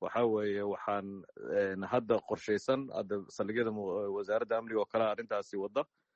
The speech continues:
in saldhigyada la ballaariyo oo saldhigyo badan magaalada Muqdisho la gaarsiiyo, gaar ahaan meelahaas hadda xerooyinka barakacyaasha ay ku yaallaan. In dadka laftiisa guddiyo ayay leeyihiin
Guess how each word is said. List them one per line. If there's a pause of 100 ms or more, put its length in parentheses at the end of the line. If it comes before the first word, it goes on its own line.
(220)
in
saldhigyada
la
ballaariyo
oo
saldhigyo
badan
magaalada
Muqdisho
la
gaarsiiyo,
gaar
ahaan
meelahaas
hadda (580)
xerooyinka
barakacyaasha (280)
ay
ku
yaallaan. (400)
In
dadka
laftiisa
guddiyo (100)
ayay
leeyihiin